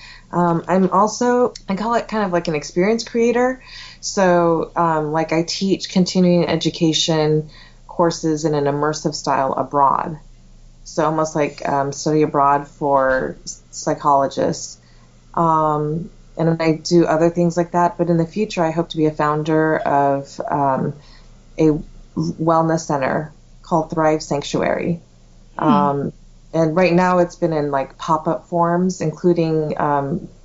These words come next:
Speaker 1: in Los Angeles, like, small drumming circles, or in Taiwan, um, you know, larger scale events. So it's, um, my career's had a lot of twists and turns, but at the root of it, it's getting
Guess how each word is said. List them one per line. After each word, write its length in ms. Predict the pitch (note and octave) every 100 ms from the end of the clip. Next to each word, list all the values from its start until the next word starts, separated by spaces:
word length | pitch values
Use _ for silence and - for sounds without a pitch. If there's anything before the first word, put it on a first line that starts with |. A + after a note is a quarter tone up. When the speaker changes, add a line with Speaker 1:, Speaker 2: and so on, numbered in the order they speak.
| -
Speaker 1:
in 140 | E3 D#3+
Los 260 | D3+ D#3
Angeles, 640 | D#3 D3 D3+ D3 D3 C#3+ D3
like, 140 | D3
small 240 | - D3
drumming 340 | C#3+ C#3+ C#3 C#3+
circles, 480 | C#3+ C3+ C#3 C3+ C#3
or 220 | C3+ C3+ - - -
in 160 | D#3 D3+
Taiwan, 800 | E3 D#3 C#3 C3+ C3+ C3+ C3+ -
um, 500 | C#3+ C3 B2+ C3+ - D3+
you 120 | C#3
know, 300 | C3 C3 C3
larger 300 | C#3 C#3 C3+
scale 320 | C#3+ - C#3+ C3
events. 400 | C3 C3+ - -
So 380 | E3 C#3 D#3 - - - - - -
it's, 560 | F3+ F3 - - - -
um, 640 | E3+ E3 D#3 D#3 D#3 F3+ - - - -
my 180 | F3 F3
career's 480 | - F#3 F#3 F3+ F3+
had 120 | F3
a 40 |
lot 200 | D#3 D#3
of 80 | D#3
twists 320 | - E3+ -
and 120 | D#3+
turns, 560 | D3+ D#3+ C#3+ D#3 G3 G3+
but 240 | - D#3
at 220 | - D3 -
the 120 | D3+
root 300 | D3+ D#3 D3
of 140 | D3+
it, 180 | C3+ A2+
it's 520 | - C#3+ - - -
getting 280 | - D#3+ D#3